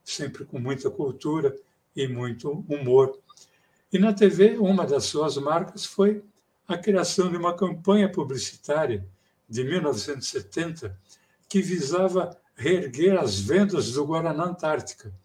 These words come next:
que tinha perdido o mercado para a Coca-Cola. O Guaraná Antártica era, era tido como refrigerante de criança. Criança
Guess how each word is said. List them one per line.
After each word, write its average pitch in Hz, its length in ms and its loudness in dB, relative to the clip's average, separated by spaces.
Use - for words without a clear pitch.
que - 100 -10
tinha 175 260 -4
perdido 160 600 -4
o 151 40 -6
mercado 143 540 0
para 160 160 -6
a 139 40 -8
Coca-Cola. 110 800 -2
O - 80 -6
Guaraná 143 420 4
Antártica 165 500 -2
era, 156 120 -4
era 139 200 0
tido 175 440 -2
como 147 220 -4
refrigerante 135 800 -2
de 147 120 -4
criança. 170 640 -6
Criança 220 640 0